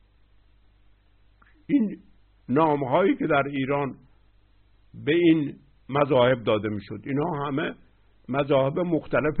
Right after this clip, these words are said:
سیمرغ-، سیمرغی، ارتایی بودن. چون که یک فرهنگ ملی بود، در هر جا رنگ و روی دیگری داشت.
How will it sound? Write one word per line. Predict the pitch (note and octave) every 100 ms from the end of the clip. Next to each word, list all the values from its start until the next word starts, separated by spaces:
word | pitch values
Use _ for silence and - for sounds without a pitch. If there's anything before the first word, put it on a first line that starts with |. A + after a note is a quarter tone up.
| -
سیمرغ-، | - B2+ A#2 G#2+ - - - -
سیمرغی، | D3 C#3 A#2+ A#2 A2+ - -
ارتایی | C3 C3+ C3 A2 A2
بودن. | E2+ E2 - - _ _ _ _ _ _ _ _ _ _ _ _ _ _ _ _ _ _ _ _ _ _ _ _ _ _ _ _ _ _ -
چون | C#3
که | D#3+
یک | E3+
فرهنگ | - C#3+ A#2+ C#3 E3
ملی | F3+ D3+ C#3 D#3
بود، | B2+ G2
در | B2 B2+ A#2
هر | E3 F3
جا | E3 - - _ _ _ _ _ _ _
رنگ | A2 C3 C#3
و | C3+
روی | D3 D#3
دیگری | D3 G#2+ G#2+ F2+
داشت. | D2+ D2+ -